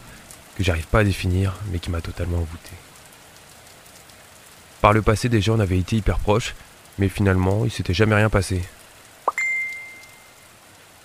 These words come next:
Ça fait quelque temps qu'on se reparle, on échange pas mal de textos, on se voit aussi souvent, enfin, en fait, depuis qu'on s'était retrouvés, on ressentait tout le temps l'envie d'être ensemble. Ce soir-là, justement, je suis censé la voir, mais j'ai des potes qui passent chez moi.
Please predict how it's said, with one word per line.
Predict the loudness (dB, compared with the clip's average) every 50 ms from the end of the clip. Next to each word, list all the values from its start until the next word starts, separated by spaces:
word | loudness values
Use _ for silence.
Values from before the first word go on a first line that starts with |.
| -20 -20 -10
Ça | -6 0
fait | 0 2
quelque | 2 2 0 2 0
temps | 2 2 0 0
qu'on | 2 0 -2
se | 0 -2
reparle, | -4 -2 0 0 0 0 -2 -4 -8 -12 -10 -4
on | -2 0
échange | 0 0 -2 -4 -2
pas | 0 2
mal | 2 4 2
de | 2
textos, | 2 0 0 -2 -2 0 2 2 2 2 -2 -8 -20 -20 -20 -20 -20 -20 -8 -2
on | 0 0
se | 2
voit | 2 2 2
aussi | 2 0 -2 -2 -4
souvent, | -2 -2 -4 0 2 2 4 4 4 2
enfin, | 0 -4 0 2 2
en | 4 4 2 2
fait, | 2 2 0 2
depuis | 0 -4 -4 -6
qu'on | -8 -8
s'était | -6 -8 -4 -4
retrouvés, | -4 -4 -4 -8 -4 0 0 0 0 0 -6 -18 -20 -20 -20 -20 -20 -20 -16 -10
on | -4 -2
ressentait | 0 0 0 0 0 -2
tout | -2 -2 -4
le | -2
temps | 0 2 2 4
l'envie | 2 2 0 0
d'être | -2 -2 -2 -2 -4
ensemble. | -4 -2 -2 -4 -4 -4 -6 -10 -14 -18 -20 -20 -20 -20 -20 -20 -20 -20 -20 -20 -20 -20 -20 -20 -20 -20 -20 -20 -20 -20 -20 -20 -20 -20 -20 -18 -10
Ce | -8 -6
soir-là, | -2 2 2 4 4 4
justement, | 2 0 -2 0 0 2 2 2
je | 2
suis | -2 -4
censé | -4 -4 -2 -2
la | -2 -2 2
voir, | 4 4 2 2 0 -10 -20 -20 -20 -20 -16 -6 -4
mais | -2
j'ai | -2 0
des | -2 0
potes | -2 -2 -2
qui | -4 -4
passent | -2 -2 -2 -2
chez | -2
moi. | -2 -2 -2 -4